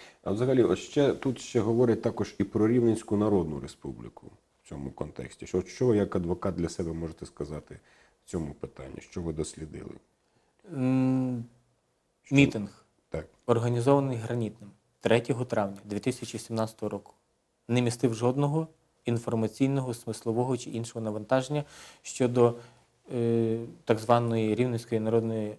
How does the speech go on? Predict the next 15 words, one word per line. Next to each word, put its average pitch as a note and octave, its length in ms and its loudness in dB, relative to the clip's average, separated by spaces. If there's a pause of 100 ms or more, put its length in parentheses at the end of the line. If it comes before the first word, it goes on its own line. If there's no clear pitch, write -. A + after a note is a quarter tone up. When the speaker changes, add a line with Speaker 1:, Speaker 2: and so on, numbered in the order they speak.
Speaker 2:
Республіки. A2 580 -4
Та, B2+ 140 4
в - 80 0 (100)
принципі, D3+ 760 6
і B2 100 2
в A2 100 0
наших, C3+ 600 0 (100)
е, A#2+ 160 0 (100)
умовах B2 560 4 (320)
Рівненщина — B2 680 2
це A2 140 -10
завжди B2 300 2
був B2 160 -4
бандерівський A2+ 640 -4
край. G#2 160 -12